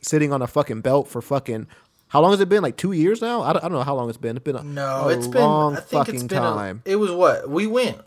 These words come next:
Speaker 2: no, we didn't go. It was last December, so it's been exactly a year.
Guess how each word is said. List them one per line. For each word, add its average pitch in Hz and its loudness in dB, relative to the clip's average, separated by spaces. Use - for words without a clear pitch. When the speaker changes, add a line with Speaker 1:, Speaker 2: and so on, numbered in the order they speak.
Speaker 2:
no, 170 4
we 180 2
didn't 165 -4
go. 123 2
It 147 0
was 151 0
last 175 0
December, 131 -2
so 143 -2
it's 135 -6
been 214 2
exactly 165 2
a 135 -4
year. 107 -10